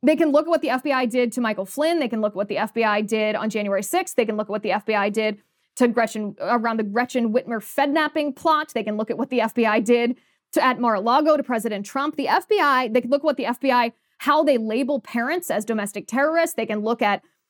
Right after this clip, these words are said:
how the F B I internally identifies militia violent extremists, those of us with a "Don't Tread on Me" flag flying outside of, <laughs> uh, outside of their homes, people that like American history or the founding fathers. The F B I is a corrupt,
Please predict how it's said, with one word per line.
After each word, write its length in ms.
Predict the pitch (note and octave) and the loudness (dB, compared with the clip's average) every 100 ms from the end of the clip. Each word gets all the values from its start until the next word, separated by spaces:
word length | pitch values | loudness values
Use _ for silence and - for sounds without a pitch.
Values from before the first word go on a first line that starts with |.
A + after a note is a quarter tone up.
| - | -4
how 320 | B3+ C#4 D#4+ | 2 4 4
the 100 | D4+ | 4
F 180 | A3 C4+ | 2 2
B 140 | C#4+ | 2
I 140 | B3 B3 | 4 2
internally 800 | B3 A#3 D#4 G#4+ A#3+ F#3+ A3 - _ _ _ | 2 0 -4 -4 -4 -2 -4 -6 _ _ _
identifies 760 | A#3+ A3 C4 D4+ A3+ G3 G3 G#3 | 0 2 -2 -2 -2 -2 -2 -2
militia 500 | A3 A#3 B3 C4+ B3 | -2 2 2 2 -2
violent 340 | A3 A3 A#3 | 0 -2 -2
extremists, 600 | G#3+ - - E4+ A#3 - | -4 -8 -10 -6 -6 -4
those 200 | - A#3 | 2 4
of 80 | B3 | 4
us 220 | G#3+ A3+ | 0 0
with 140 | A#3+ A3 | 0 0
a 140 | G3+ - - | -2 -6 -2
"Don't 180 | A3 A#3+ | 0 0
Tread 220 | B3+ C#4 | -2 -2
on 100 | B3 | -2
Me" 100 | G3+ | -6
flag 300 | - F3 G3 | -4 -4 -2
flying 240 | A3 G3+ G3+ | -4 -4 -6
outside 300 | C3 A3+ F3+ | -4 -2 -4
of, 100 | G3+ - | -8 -4
<laughs> 80 | |
uh, 340 | B3+ D4+ A#3 - | 0 2 2 0
outside 320 | B3 A#3+ B3 G#3+ | 0 0 2 0
of 60 | |
their 160 | G#3 F#3 | 0 0
homes, 380 | A3+ G#3 B3 C4+ _ - | 0 0 -4 -6 _ 0
people 220 | D4+ C#4 | 4 4
that 180 | A#3+ A#3 | 2 0
like 200 | C4 C4 | 0 0
American 340 | B3+ G#3+ A3 | 0 -2 0
history 300 | C4+ - A3 | -2 0 -6
or 60 | G#3 | -4
the 80 | |
founding 300 | G#3+ A3+ G#3 | -4 -2 -4
fathers. 480 | G3+ A#3+ A#3+ E3+ G#3 - _ - | -2 -2 0 -2 -4 -10 _ -4
The 120 | - | 0
F 180 | F#4+ G4+ | -2 2
B 100 | F#4+ | 2
I 160 | D#4 A#3 | 2 2
is 160 | B3+ | 2
a 80 | B3 | 0
corrupt, 800 | G3+ B3 A3 A3+ C#4+ E4+ - | 2 -2 0 0 2 2 -2